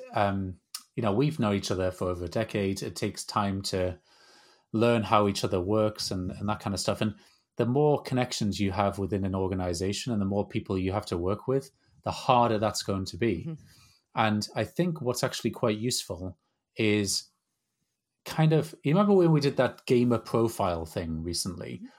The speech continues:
Speaker 1: where we figured out what kind of gamer we were? Um, we play games, uh,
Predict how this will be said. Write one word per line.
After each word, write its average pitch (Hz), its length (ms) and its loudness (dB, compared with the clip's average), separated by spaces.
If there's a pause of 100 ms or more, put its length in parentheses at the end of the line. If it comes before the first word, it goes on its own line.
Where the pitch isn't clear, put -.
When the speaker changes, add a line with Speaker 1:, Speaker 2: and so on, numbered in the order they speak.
(120)
Speaker 1:
where 107 160 4
we 104 120 2
figured 113 360 0
out 110 220 2
what 110 180 0
kind 107 300 -2
of 90 140 -4
gamer 95 340 0
we 87 200 -4
were? 87 360 -6 (680)
Um, 95 340 0 (200)
we 107 100 2
play 98 180 0
games, 92 440 -2
uh, - 120 -8